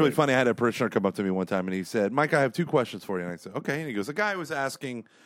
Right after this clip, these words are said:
Speaker 2: uh, or he put forth this statement that we're not allowed to, um, hold hands during the Our Father 'cause it's not liturgically appropriate." And, uh, so my questions are, "Is that true?"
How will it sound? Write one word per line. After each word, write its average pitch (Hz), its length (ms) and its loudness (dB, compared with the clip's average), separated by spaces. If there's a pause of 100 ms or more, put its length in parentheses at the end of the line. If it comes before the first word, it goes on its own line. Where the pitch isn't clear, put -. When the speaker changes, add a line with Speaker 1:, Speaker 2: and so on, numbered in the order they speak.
(360)
Speaker 2:
uh, 117 400 6
or 127 140 6
he 123 60 6
put 151 200 4
forth 139 220 4
this 120 160 2
statement 113 440 0
that 107 140 4
we're 107 120 4
not 120 240 4
allowed 107 480 2
to, 95 400 0 (640)
um, 90 680 2 (720)
hold 127 260 2
hands 110 320 0
during 98 240 0
the 98 100 -2
Our 95 140 2
Father 98 320 0
'cause 101 160 -4
it's 87 120 -10
not 104 180 -4
liturgically 95 800 -6
appropriate." 127 640 -2 (600)
And, 107 400 2
uh, 95 220 4
so 120 140 -6
my 104 160 -2
questions 139 520 -2
are, 104 360 4
"Is 139 300 -4
that 165 340 2
true?" 302 880 0